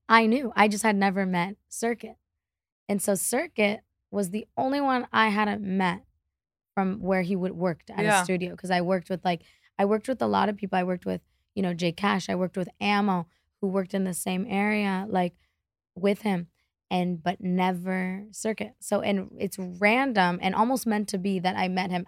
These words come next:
Speaker 1: out
Speaker 2: Wow.
Speaker 1: like that. It was, like, meant to be.
Speaker 2: Did you, were you, like, fangirling a little bit?
Speaker 1: I didn't know who he was.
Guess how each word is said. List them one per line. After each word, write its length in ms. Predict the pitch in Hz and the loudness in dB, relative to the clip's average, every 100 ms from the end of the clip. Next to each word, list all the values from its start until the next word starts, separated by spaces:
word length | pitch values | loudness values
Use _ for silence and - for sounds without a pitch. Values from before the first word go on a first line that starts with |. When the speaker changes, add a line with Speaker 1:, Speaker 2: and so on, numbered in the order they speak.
| - | 0
Speaker 1:
out 280 | 180 175 - _ _ - | 4 4 0 _ _ -12
Speaker 2:
Wow. 340 | 175 180 175 | -8 -4 0
Speaker 1:
like 220 | 180 156 | 2 0
that. 220 | 170 135 - - | -6 -8 -12 -4
It 60 | 214 | 0
was, 140 | 214 | 4
like, 160 | 214 196 | 2 2
meant 220 | 196 185 | 0 -2
to 60 | 180 | -8
be. 180 | 202 _ _ _ _ _ _ | -12 _ _ _ _ _ _
Speaker 2:
Did 180 | 196 170 | -4 0
you, 180 | 185 185 - | 0 -2 -2
were 100 | 180 | -4
you, 100 | 185 | 0
like, 200 | 170 156 _ _ _ - | 2 0 _ _ _ -4
fangirling 560 | 156 151 160 185 208 220 | -2 -2 -2 0 -2 -2
a 60 | |
little 160 | 226 240 | -4 0
bit? 80 | 262 | 0
Speaker 1:
I 160 | 277 | 2
didn't 240 | 196 202 202 | 2 2 2
know 80 | |
who 60 | 190 | 0
he 80 | 185 | -2
was. 160 | 254 | -6